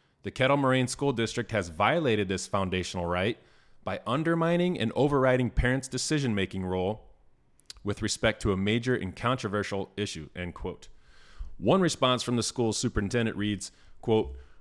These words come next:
"We do have a practice of using a nickname when requested by the child, and that has been in place for decades. The concern is if we refuse to allow a child to request a nickname because of the transgender issue,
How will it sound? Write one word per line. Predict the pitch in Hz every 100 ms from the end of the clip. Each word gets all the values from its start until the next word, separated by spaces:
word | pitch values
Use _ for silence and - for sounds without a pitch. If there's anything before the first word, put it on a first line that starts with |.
| - -
"We | 113 120
do | 190 208
have | 160
a | 143
practice | - 135 127 120 -
of | 98 107 95
using | 120 110 101
a |
nickname | 92 117 151 151 170 196 - _ -
when | 110 113
requested | 104 - 113 - 107
by | 107
the |
child, | 101 117 113 131 - - - - _
and | 113 113 110
that | 143
has | 156 127
been | 113 107
in | 98
place | 107 98
for | -
decades. | 78 101 95 60 50 - - - - - -
The | 110
concern | 120 - 190 220
is | 123 98 95 - -
if | 104 123
we | 123 117
refuse | - 101 143 170 170
to | 131
allow | 113 113 110
a |
child | - 98 85 87 101 -
to | 107
request | 98 95 - 113 -
a | 92
nickname | 131 95 90 90 - _ _ _ _
because | 104 - 104
of | 92 87
the | 85
transgender | - 101 85 78 113 165 87
issue, | 90 - 92